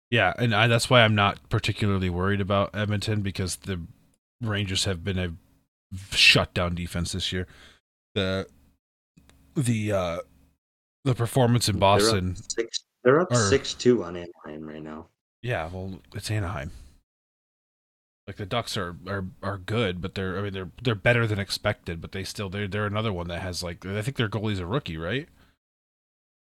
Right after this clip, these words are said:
Speaker 1: Ekris or whatever his name is.
Speaker 2: What? No.
Speaker 1: Am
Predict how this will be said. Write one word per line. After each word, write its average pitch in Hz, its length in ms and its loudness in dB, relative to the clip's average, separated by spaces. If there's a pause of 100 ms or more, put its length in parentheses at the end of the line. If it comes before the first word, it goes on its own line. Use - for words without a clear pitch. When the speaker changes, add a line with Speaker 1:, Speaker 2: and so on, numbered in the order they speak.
Speaker 1:
Ekris 131 420 -8
or 131 40 -4
whatever 131 260 -2
his 131 120 -4
name 131 180 -6
is. 143 200 -12 (1700)
Speaker 2:
What? 117 220 -14
No. 104 200 -8
Speaker 1:
Am 76 120 -16